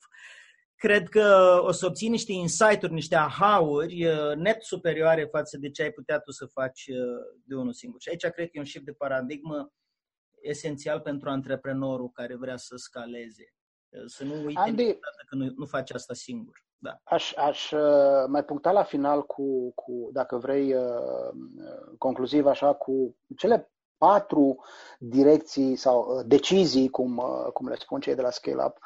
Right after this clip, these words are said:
Speaker 2: uh, strategice la care ar trebui să se uite orice antreprenor înainte de a se hotărî dacă vrea să scaleze. Și
Speaker 1: Minunat.
Speaker 2: deciziile astea sunt bune, inclusiv să-ți, uh,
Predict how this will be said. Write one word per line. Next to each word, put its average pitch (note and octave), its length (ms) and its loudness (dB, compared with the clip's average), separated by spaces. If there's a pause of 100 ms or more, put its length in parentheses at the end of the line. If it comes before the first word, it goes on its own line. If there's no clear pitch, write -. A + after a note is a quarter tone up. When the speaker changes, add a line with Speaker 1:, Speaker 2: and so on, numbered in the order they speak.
(280)
Speaker 2:
uh, B2+ 480 0
strategice C3+ 680 2
la B2+ 120 2
care C3 180 0
ar A#2+ 80 4
trebui B2 280 -2
să C3 100 -4
se B2+ 140 -4
uite C3 300 0
orice C3+ 340 2
antreprenor B2+ 640 0
înainte D#3+ 540 10
de C#3 120 6
a C3 80 10
se - 140 0
hotărî B2 400 0
dacă A#2 240 -4
vrea A#2 140 -2
să - 120 -14
scaleze. A#2 420 -6
Și - 240 -4
Speaker 1:
Minunat. F3 260 -4
Speaker 2:
deciziile A3 420 6
astea - 220 12
sunt - 240 8
bune, F3 540 10
inclusiv F#3+ 520 4
să-ți, - 440 4
uh, B2 520 4